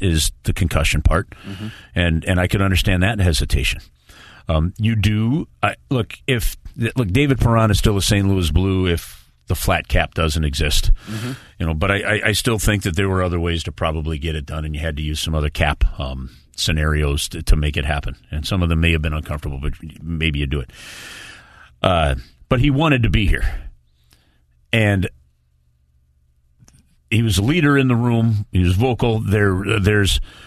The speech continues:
Speaker 1: to me, there's a character aspect to this topic
Speaker 2: Mm-hmm.
Speaker 1: that goes beyond David Perron. So, t-, to me, and, and in a good way, I don't want that to sound negative. It, it, I, I was, I was stunned,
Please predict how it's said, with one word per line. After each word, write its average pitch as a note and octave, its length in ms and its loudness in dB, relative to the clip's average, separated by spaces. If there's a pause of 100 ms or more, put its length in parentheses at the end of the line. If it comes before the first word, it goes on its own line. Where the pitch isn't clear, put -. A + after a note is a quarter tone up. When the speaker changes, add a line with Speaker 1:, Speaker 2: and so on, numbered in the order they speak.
(320)
Speaker 1:
to - 100 4
me, D#3+ 100 4
there's C3+ 200 2
a - 40 0
character A#2 540 4
aspect F2+ 540 4
to E2+ 100 4
this - 460 2 (320)
topic - 600 2
Speaker 2:
Mm-hmm. G2+ 200 -12 (420)
Speaker 1:
that E2 140 2
goes F2+ 220 2
beyond F2 440 2
David D2+ 320 2
Perron. C#2 420 2 (1300)
So, A2+ 500 0 (600)
t-, - 180 -10
to A#2 140 0
me, C3 520 0 (1300)
and, A#2 280 2
and A2+ 140 2
in G#2+ 120 2
a F#2+ 40 0
good E2+ 240 -2
way, D#2+ 140 4
I F2 40 2
don't F#2+ 80 2
want F#2 140 2
that E2+ 140 0
to - 60 -6
sound D#2+ 200 0
negative. F#2 260 0
It, A#2+ 180 0
it, D3 200 -6 (640)
I, C#3 260 4
I - 40 2
was, E3+ 300 0
I C3+ 120 2
was D#3 160 2
stunned, - 480 -2